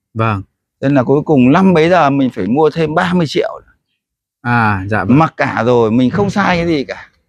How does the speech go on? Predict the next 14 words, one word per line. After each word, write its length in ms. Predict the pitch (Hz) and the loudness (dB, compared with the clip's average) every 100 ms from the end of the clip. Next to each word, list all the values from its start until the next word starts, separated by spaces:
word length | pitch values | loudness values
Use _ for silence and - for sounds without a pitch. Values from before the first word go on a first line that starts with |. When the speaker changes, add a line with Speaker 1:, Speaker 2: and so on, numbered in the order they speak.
| _ _ _ _ _ _ _ _ _ - _ _ - | _ _ _ _ _ _ _ _ _ -20 _ _ -12
Speaker 2:
Xong 500 | - 208 190 180 165 | -6 -2 0 0 2
giá 200 | 160 165 | 0 0
cả 240 | 180 113 110 | -2 -4 -2
chốt 220 | 220 233 | -2 0
ngày 180 | 196 139 | 0 0
giả 140 | 127 101 | 0 0
tiền 300 | 131 123 123 | 0 2 0
rồi. 180 | 117 120 _ _ _ - | -2 -6 _ _ _ -8
Speaker 1:
Vâng. 340 | 117 117 107 - | -2 -2 -2 -6
Speaker 2:
Mình 260 | - 127 147 | -6 -6 -4
chỉ 160 | 135 | -2
có 120 | 104 | 0
nói 220 | 139 131 | 0 2
một 100 | 160 | 0